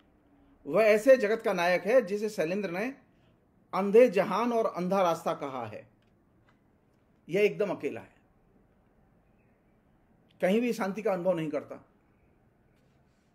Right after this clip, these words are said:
अंधे सफर से गुजरना उसकी नियति है। यह ऐसा नायक है जो आत्म केंद्रित, संवेदनशील है, मौजूद दुनिया को बदलने या उससे टकराने की क्षमता से रहित है।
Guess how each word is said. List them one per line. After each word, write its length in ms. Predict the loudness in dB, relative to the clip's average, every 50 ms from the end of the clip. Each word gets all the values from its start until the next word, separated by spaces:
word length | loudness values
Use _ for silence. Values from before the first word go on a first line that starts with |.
| _ _ _ _ _ _ _ _ _ _ _ -4
अंधे 260 | -2 2 4 4 4
सफर 260 | 4 2 -4 -4 -2
से 120 | -2 0 0
गुजरना 440 | 0 -2 -2 -2 -2 0 0 0
उसकी 380 | 0 -2 -4 -6 -6 -8 -6 -4
नियति 480 | -4 -2 -2 -2 -2 -4 -4 -2 0 2
है। 180 | 4 4 4
यह 160 | 4 4 2
ऐसा 380 | 2 2 0 0 -4 -4 -4 -2
नायक 320 | 0 2 2 2 2 0
है 60 | -2 0
जो 100 | 0 -2
आत्म 360 | -2 -2 -4 -6 -6 -6 -12
केंद्रित, 480 | -8 -8 -8 -4 -4 -4 -4 -6 -10 _ _ _ _ _ _
संवेदनशील 720 | -20 -10 -10 -8 -6 -6 -6 -6 -6 -8 -8 -10 -10 -10 -12
है, 160 | -16 -20 _ _ _ _ _ _ _ _ _ _ _ _ _ _ _ _ _ _ _ _ _ _ _ _ _ _ _ _ _ _ _ _ _ _ _ _ _ _ _ _ _ -10
मौजूद 480 | -4 -2 0 0 2 2 0 0 -2
दुनिया 260 | -4 -4 -2 -2 0 0
को 80 | 0
बदलने 400 | 0 0 0 0 -2 0 0 -2
या 220 | -2 0 0 2 2
उससे 220 | 0 2 0 -4
टकराने 420 | -4 -4 -6 -4 -4 -2 -2 -4
की 100 | -4 -6
क्षमता 360 | -12 -12 -12 -10 -6 -6 -6 -6
से 260 | -4 -6 -8 -10 -10 _ _ _ _ _ _ _ _ _ _ -14
रहित 400 | -8 -6 -6 -4 -4 -4 -6 -6
है। 260 | -12 -16 -16 -18 -20